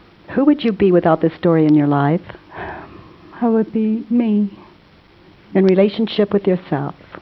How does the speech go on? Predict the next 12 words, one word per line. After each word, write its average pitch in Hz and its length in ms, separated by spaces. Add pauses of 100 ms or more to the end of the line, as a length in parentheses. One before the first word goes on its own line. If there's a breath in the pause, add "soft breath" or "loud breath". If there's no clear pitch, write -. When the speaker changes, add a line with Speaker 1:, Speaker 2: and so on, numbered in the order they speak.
(140)
Speaker 2:
Yes. 196 220 (2000)
Speaker 1:
Maybe 202 180
much 196 200
happier 190 440
than 175 260
attached 170 440
to 170 80
the 156 100
thought. - 380 (1200 soft breath)
You 170 80
feel 226 160
the 226 80